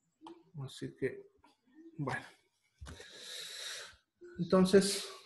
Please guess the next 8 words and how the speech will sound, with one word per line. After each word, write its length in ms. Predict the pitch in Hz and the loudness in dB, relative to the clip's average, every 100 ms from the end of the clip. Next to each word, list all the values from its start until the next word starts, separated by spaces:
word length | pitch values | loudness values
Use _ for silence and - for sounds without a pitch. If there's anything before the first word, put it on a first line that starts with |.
| - - - | -18 -18 -10
ahora 260 | 160 156 151 | 0 2 2
sí, 380 | - 156 - - _ _ | 4 2 2 -10 _ _
ya 260 | 160 147 147 | -2 4 4
podemos 580 | 131 135 139 135 - - | 6 2 2 0 -4 -4
trabajar 560 | 139 131 131 143 143 - | 0 2 4 4 4 -2
en 140 | 143 | 0
esta 260 | 139 - 139 | 0 2 0
hojita 600 | 131 160 170 180 - | 2 2 4 2 0